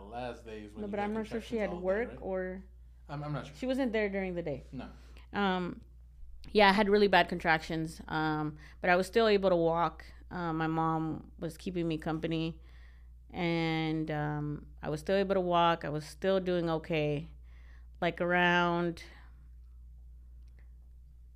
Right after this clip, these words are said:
Speaker 2: seven thirty.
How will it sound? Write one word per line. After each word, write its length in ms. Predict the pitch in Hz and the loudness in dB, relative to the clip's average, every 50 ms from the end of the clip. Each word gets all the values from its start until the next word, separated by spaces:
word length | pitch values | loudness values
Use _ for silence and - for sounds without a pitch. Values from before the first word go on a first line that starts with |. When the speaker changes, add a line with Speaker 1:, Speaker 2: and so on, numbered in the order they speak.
| - - - - - - - | -20 -20 -20 -20 -20 -20 -20
Speaker 2:
seven 1400 | - - - - - - - - - - - - - - - - - - - - - - 196 202 214 226 233 220 | -20 -18 -18 -16 -16 -16 -16 -16 -16 -16 -18 -18 -16 -16 -16 -16 -16 -16 -16 -8 -2 0 0 2 4 2 2 2
thirty. 480 | - 208 202 202 214 254 269 311 302 | 2 2 2 2 2 0 -2 -2 -4